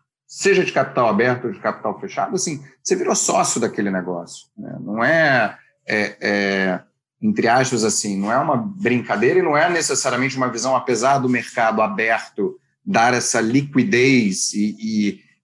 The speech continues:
né, e, enfim, essa variação de preço que acaba trazendo, é, as pessoas, é, é, pra, atraindo as pessoas pra uma visão mais curto-prazista, mas fato é que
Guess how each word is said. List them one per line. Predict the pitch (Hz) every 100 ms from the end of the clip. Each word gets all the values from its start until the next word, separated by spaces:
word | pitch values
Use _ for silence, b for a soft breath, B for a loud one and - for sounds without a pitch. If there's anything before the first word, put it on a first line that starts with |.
| -
né, | 107 123 120 107
e, | 110
enfim, | 107 117
essa | 107 120
variação | 101 117 127 120 - 147 147
de | 139 120
preço | - 131 135 127 - 101
que | 110
acaba | 98 - 120 127 120 107
trazendo, | - 120 113 104 113 139 156 139 113 101 _ _ _ 113
é, | 110 -
as | 113 110
pessoas, | - 113 - - 117 113 107 101 98 - _ _ _
é, | 110 107 -
é, | 104 104 104 - -
pra, | 104 107 107 101 98 95 - 95 92
atraindo | 107 - 127 117 131 160 135
as | -
pessoas | 117 107 - 123 117 104
pra | 120
uma | 117 110
visão | 107 113
mais | 113 -
curto-prazista, | 123 98 - 101 92 110 160 147 - 104 - _ _
mas | - 135 -
fato | - 139 - 139
é | 135
que | -